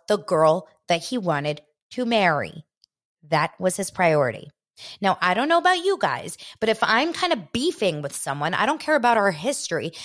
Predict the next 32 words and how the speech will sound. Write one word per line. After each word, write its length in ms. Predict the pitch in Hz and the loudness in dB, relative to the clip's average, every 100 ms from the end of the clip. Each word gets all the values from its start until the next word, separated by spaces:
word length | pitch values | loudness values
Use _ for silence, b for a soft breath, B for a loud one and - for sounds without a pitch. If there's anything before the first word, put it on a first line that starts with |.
| B | B
but 80 | 233 | 0
if 100 | 240 | 2
I'm 340 | 269 254 269 208 | 2 2 0 -2
beefing 380 | 240 339 311 226 | -4 -4 -4 -4
with 100 | 185 | -4
someone 320 | 196 180 170 | -4 -4 -4
right 260 | 151 196 | -2 -2
now 220 | 220 214 190 | -2 -2 -2
and 100 | 160 | -2
I 100 | 160 | -4
feel 200 | - 190 | -6 -4
like 220 | 175 139 | -4 -4
they 100 | 185 | -4
don't 160 | 175 | -2
have 140 | 196 185 | -4 -4
my 100 | 165 | -4
back 300 | 156 180 165 | -2 -2 -2
and 120 | 165 | -2
they're 100 | 160 | -2
kind 220 | - 220 | -4 -4
of 80 | 185 B B - | -4 B B -2
aligning 560 | 196 170 175 190 240 185 | 0 0 0 0 -2 0
with 180 | 160 | -2
girls 280 | 151 180 180 | 0 0 0
that 120 | 160 | 0
I 120 | 147 165 | -2 -2
know 320 | 160 165 190 | -2 0 -2
hate 320 | 160 202 - | -4 -8 -10
me, 280 | 139 156 226 B B B _ _ _ _ _ _ _ | -10 -10 -10 B B B _ _ _ _ _ _ _
I 220 | 214 285 | 0 2
would 160 | 427 403 | 4 4
assume 640 | 302 - - 202 190 240 | 2 2 2 4 4 2